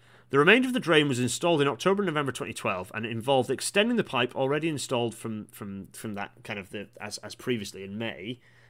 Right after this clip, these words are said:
um, through the as-designed location of, uh, of catch pit eighteen to approximately the railway boundary. Uh, the work in twenty twelve, so kind of, um, uh, let's see, comprised, sorry, that's May,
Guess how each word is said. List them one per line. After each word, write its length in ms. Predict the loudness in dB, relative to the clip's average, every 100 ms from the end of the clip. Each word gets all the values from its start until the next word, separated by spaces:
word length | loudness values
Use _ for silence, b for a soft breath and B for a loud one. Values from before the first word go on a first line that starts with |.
| b
um, 360 | 0 2 0 -4
through 380 | -12 4 8 8
the 140 | 8
as-designed 880 | 4 0 -2 -4 0 2 2 2 -2
location 720 | -4 -4 0 0 0 -4 -8 -8
of, 380 | -6 -6 -8 -12
uh, 160 | -10 -10
of 240 | -12 -16 -20 -14
catch 240 | -12 -10
pit 80 | -6
eighteen 340 | -6 -2 -2 0
to 100 | -2
approximately 520 | 0 0 0 -2 -6
the 80 | -4
railway 240 | -4 -4
boundary. 480 | -2 -2 -2 -8 -14 _ -20 B B B B B B B
Uh, 240 | 2 4 4
the 80 |
work 240 | 6 6 6
in 80 | 0
twenty 200 | -2 0
twelve, 360 | 4 4 4
so 140 | 0 -4
kind 160 | -4
of, 200 | -6 -10
um, 440 | -10 -8 -6 -10 -14 _ _ _ _ _ _ _ _ _
uh, 300 | -12 -10 -10
let's 180 | -10 -10
see, 260 | -8 -8 -8
comprised, 800 | -8 -4 0 2 2 0 -2 -16 _ _ _ _ b b
sorry, 300 | 2 6 6
that's 240 | 4 -2 -4
May, 580 | -4 0 2 2 0